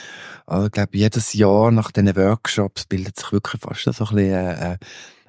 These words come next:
auch ein Drag Queen Freundeskreis aus, aus den TeilnehmerInnen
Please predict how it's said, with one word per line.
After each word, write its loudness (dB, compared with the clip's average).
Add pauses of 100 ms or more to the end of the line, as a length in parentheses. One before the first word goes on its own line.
auch -12
ein -12
Drag -2
Queen 6
Freundeskreis 0
aus, -4
aus -4
den -6
TeilnehmerInnen 2